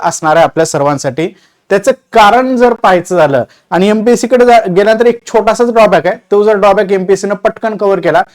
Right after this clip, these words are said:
तर सगळ्या विद्यार्थ्यांचं अगदी सोय होईल एमपीएससी कडून परीक्षा झाल्या तर. ओके,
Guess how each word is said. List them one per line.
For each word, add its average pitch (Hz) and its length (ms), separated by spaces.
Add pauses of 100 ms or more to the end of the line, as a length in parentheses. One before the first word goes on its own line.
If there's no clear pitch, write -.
(220)
तर 185 80
सगळ्या 202 340
विद्यार्थ्यांचं 165 800 (140)
अगदी 175 300
सोय 208 340
होईल 160 220
एमपीएससी 156 340
कडून 151 120
परीक्षा 147 280
झाल्या 127 180
तर. 104 200 (160)
ओके, 190 200